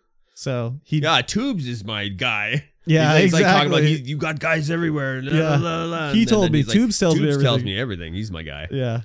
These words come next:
Speaker 2: <laughs> And Tubes is like, "Hurrah!"
Speaker 1: "That's a lie."
Speaker 2: <laughs>
Speaker 1: Um,
Speaker 2: Tubes speaks some pretty good Huttese.
Speaker 1: everything is coming to a head.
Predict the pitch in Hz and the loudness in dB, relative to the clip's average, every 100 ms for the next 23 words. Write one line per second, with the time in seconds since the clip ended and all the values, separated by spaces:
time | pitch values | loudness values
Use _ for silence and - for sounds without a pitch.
0 | - 220 226 - 403 453 440 208 165 170 | 0 2 2 0 -4 -4 0 -2 0 -4
1 | 139 - 123 127 131 120 117 175 180 175 | -6 -10 -10 -10 -12 -14 -12 -6 -2 0
2 | 185 214 208 214 202 143 139 - _ - | -2 -2 -4 0 2 2 0 -8 _ -10
3 | - 403 415 233 - 147 135 127 120 123 | -4 -2 -2 -4 -4 -4 -4 -2 -4 -4
4 | 123 - 151 156 - 143 - 104 120 107 | -6 -6 -6 -6 -8 -8 -8 -8 -8 -8
5 | 95 85 92 - 107 82 - - - - | -8 -8 -8 -4 -4 -6 -10 -18 -20 -10
6 | 160 190 208 226 202 165 - 165 165 165 | -6 -4 -6 -4 -4 -4 -4 -2 0 -2
7 | 156 - 147 143 123 113 127 107 107 | -4 -4 -2 -2 -4 -4 -6 -6 -8